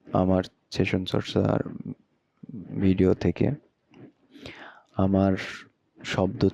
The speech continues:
চয়নে, কথা বলার ধরনে যদি কোনো ভুল ত্রুটি থাকে,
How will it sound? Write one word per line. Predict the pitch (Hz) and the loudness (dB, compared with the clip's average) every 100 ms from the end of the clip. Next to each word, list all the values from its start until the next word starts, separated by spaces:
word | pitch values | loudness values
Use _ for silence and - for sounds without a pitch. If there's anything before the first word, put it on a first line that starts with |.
| - | 2
চয়নে, | 98 95 95 95 92 95 - | 2 4 2 4 4 2 -2
কথা | 123 127 92 | -8 -2 0
বলার | 90 95 98 107 - | 2 2 2 0 0
ধরনে | 92 87 87 90 87 - - - - | -2 0 0 -2 -2 -4 -8 -12 -4
যদি | - - | -2 -2
কোনো | - 104 | -6 -6
ভুল | 98 104 90 | -4 -4 -6
ত্রুটি | - 90 - | -4 -4 -4
থাকে, | - - - - | -4 -4 -4 -4